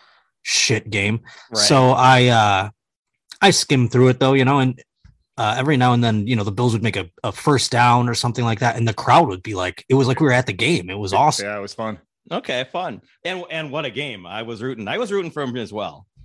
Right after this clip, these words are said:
Speaker 2: The
Speaker 1: Yeah, I
Speaker 2: Bills.
Speaker 1: mean, it, and it was weird being in Green, or not in Green Bay, but in Wisconsin the evening, be-,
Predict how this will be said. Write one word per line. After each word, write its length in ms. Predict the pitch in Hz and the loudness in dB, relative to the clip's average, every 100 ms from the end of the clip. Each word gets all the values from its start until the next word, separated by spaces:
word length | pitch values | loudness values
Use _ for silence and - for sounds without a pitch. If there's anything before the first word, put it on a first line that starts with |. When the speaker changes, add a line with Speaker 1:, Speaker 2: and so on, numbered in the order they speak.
| - _ - - - - | -20 _ -20 -18 -18 -6
Speaker 2:
The 80 | |
Speaker 1:
Yeah, 120 | 190 190 | 6 8
I 80 | |
Speaker 2:
Bills. 40 | 180 | 10
Speaker 1:
mean, 140 | 175 | 10
it, 240 | 180 131 165 | 8 6 8
and 80 | 180 | 10
it 40 | |
was 180 | 190 127 | 8 8
weird 220 | 156 156 | 6 8
being 180 | 147 135 | 6 6
in 400 | 123 113 107 104 - | 4 4 0 -4 -2
Green, 320 | 123 123 127 127 | 4 4 4 4
or 200 | 120 117 | 4 4
not 200 | 123 104 | 4 2
in 100 | 101 | -2
Green 200 | 101 101 | -4 0
Bay, 100 | 120 | 0
but 160 | 104 | 0
in 100 | 101 | -2
Wisconsin 920 | 104 101 - 123 123 - 107 101 95 - _ | -2 -4 0 2 2 0 -2 -2 -6 -14 _
the 220 | - 120 120 | -6 -2 0
evening, 400 | 110 117 107 | 2 2 2
be-, 100 | 90 | -2